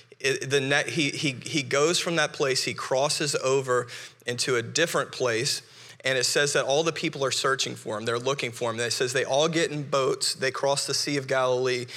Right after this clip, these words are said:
and they end up finding him the next day. So all these thousands of people, they were just fed, they were hungry,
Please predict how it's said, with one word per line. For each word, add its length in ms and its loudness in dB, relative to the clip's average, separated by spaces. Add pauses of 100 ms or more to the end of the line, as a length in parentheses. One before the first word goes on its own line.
(240)
and 160 -2
they 120 2
end 180 0
up 120 0
finding 480 0
him 180 -4
the 80 -2
next 300 0
day. 280 -2
So 200 2
all 180 4
these 240 2
thousands 400 2
of 80 0
people, 460 2 (320)
they 100 4
were 160 2
just 420 2
fed, 480 2 (540)
they 80 2
were 140 2
hungry, 460 2